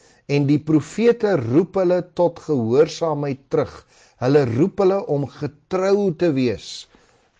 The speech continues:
aan dit wat die Here vir hulle gegee het. Kom ons kyk byvoorbeeld Jesaja agt vers twintig. Hy sê, "Tot die wet en tot die getuienis. As hulle nie spreek volgens hierdie woord nie,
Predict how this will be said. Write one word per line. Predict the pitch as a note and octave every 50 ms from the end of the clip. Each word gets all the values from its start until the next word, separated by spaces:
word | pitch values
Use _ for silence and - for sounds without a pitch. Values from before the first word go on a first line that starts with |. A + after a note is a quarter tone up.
| _
aan | _ C3+ B2+ A#2+ A2+ G#2+ G2+
dit | B2+ C3+ C3 - A#2+
wat | B2+ B2 A2+
die | A2 G#2 G#2
Here | G#2+ A2 A#2 A#2
vir | A2+ - A#2 A2
hulle | G#2 G2+ G2+
gegee | F#2+ - G#2+ G2+ - - A2 G2
het. | E2+ E2 _ - _ _ _ - _ _ _ _ _
Kom | - G#3+ A#3+
ons | - -
kyk | F#3+ F#3 E3
byvoorbeeld | E3+ E3 D3 - E3 D3+ C#3+ C3 B2 B2
Jesaja | A2+ - - D#3 D3+ D3 C#3+ C#3 B2+ -
agt | C#3 C3+ - - - -
vers | C#3 B2 A#2 A2 - - _ _
twintig. | C#3 C#3+ B2+ A#2+ G#2+ - D#2 - - _ _ _ _ _ _ _ _ _ _
Hy | - G#2+ A2
sê, | - - D3 C#3 - - _ _
"Tot | - E3+ D#3 C#3+
die | C3+ C3+ B2 A2+
wet | G2+ F#2+ G#2 C#3 F#3+ A#3 A#3+ - _ _ - _ _ _
en | - E3+ E3+ E3+ D#3+ D#3+
tot | _ F3 F3 E3+
die | D3+ E3+ E3
getuienis. | D#3+ - E3 D3+ - _ _ - G3+ G#3 G3 F#3+ F3+ D#3+ B2+ G#2 - - - - - _ _ _ _ _ _ _ _ _ _ _ _ _ _ _ _ _ _ _ _ _ _
As | _ F3 G#3 A3 - - -
hulle | G3 G3+ G3 G3+ G3
nie | F#3 F#3+ A3+ A#3
spreek | - - - - - - G#3 G#3 A3 A3 G3 F#3+ -
volgens | - - G3+ F#3+ F3 - F#3 G3 F3 D3+ -
hierdie | - C3 D3 F#3 G3+ F#3+ E3+ E3+ G3 F#3+
woord | E3+ B2 A2 A2 B2+ D#3 G3 G#3+ F#3 F3 - _
nie, | - C3+ A#2 F#2 D#2 D2